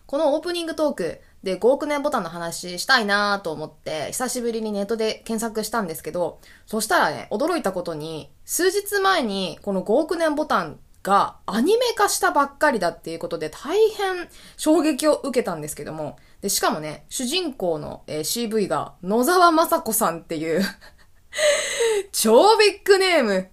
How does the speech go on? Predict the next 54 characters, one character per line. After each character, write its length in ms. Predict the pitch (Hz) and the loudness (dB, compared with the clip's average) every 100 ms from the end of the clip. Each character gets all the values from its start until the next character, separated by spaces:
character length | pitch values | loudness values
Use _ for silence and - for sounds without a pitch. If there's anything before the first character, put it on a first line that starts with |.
| - | -4
こ 200 | 277 339 | 0 0
ん 120 | 359 | 2
な、 280 | 330 294 - | 2 2 0
ま 220 | 226 180 | 0 0
あ 60 | - | -2
ち 80 | |
ょ 20 | 196 | -4
っ 20 | |
と 80 | 175 | -2
言 140 | 233 | -2
っ 60 | - | 4
ち 100 | 359 | 6
ゃ 120 | 311 | 8
悪 220 | 208 220 | 6 4
い 20 | |
で 100 | 190 | 2
す 60 | 175 | -2
け 100 | 160 | -4
ど、 140 | 151 | -4
あ 60 | 151 | -4
の、 80 | 165 | -6
サ 180 | - 311 | -2 0
ブ 140 | 427 | 2
カ 100 | 453 | 2
ル 120 | 453 | 2
界 240 | - 427 294 | 4 4 4
隈 220 | 185 160 | 0 0
で 200 | 131 - | -4 -6
か 180 | - 330 | 0 2
な 80 | 196 | 2
り 140 | 160 | 0
有 160 | 185 196 | 0 0
名 180 | 190 | 0
な 180 | 185 180 | 2 2
お 40 | 180 | 0
話 380 | 202 185 185 | -2 -4 -4
な 100 | 185 | -6
ん 60 | 165 | -8
で 60 | 135 | -10
す 80 | |
け 80 | - | -10
ど、 140 | 139 143 | -8 -8
そ 220 | - 302 | -2 0
ん 200 | 392 392 | 0 0
な 280 | 370 359 - - - | 0 0 -2 -12 -18
作 320 | - 262 277 285 | -10 -8 -4 -2
品 200 | 294 285 | 0 0
を 60 | |
で 100 | 233 | 0
す 160 | 190 202 | -2 -4
よ、 200 | 180 - | -6 -6
そ 140 | - | -4
ん 20 | 220 | -2
な 180 | 190 | -2